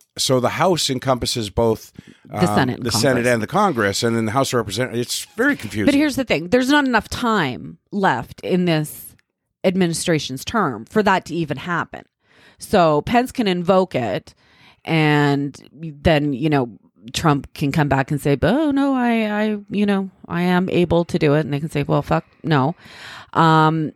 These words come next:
Speaker 2: and then I think it's, it's like the Senate pro tem or whatever. Um,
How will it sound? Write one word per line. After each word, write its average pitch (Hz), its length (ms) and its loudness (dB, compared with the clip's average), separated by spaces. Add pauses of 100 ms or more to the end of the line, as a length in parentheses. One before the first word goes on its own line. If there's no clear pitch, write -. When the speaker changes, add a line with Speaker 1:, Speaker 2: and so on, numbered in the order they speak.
(120)
Speaker 2:
and 180 180 4
then 160 100 4
I 160 80 4
think 156 220 0
it's, 151 120 -4
it's 143 360 0
like 143 180 -2
the 131 300 4 (100)
Senate 127 480 -2
pro 120 240 -6
tem 117 380 -10
or 123 140 -8
whatever. 113 480 -4 (480)
Um, 120 460 -2